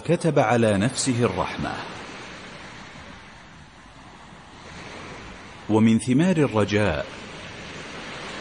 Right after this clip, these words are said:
أولاً،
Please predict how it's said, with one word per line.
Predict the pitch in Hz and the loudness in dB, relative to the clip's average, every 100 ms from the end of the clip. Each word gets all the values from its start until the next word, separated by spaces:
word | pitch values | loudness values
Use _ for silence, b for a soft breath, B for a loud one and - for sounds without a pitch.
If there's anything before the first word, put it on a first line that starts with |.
| - - - - - - - - - - - - - - - - - - - - - - - - 113 | -10 -10 -8 -8 -10 -10 -10 -12 -12 -12 -14 -16 -18 -20 -20 -20 -20 -20 -20 -20 -20 -20 -20 -2 4
أولاً، | 104 98 101 98 | 6 6 6 6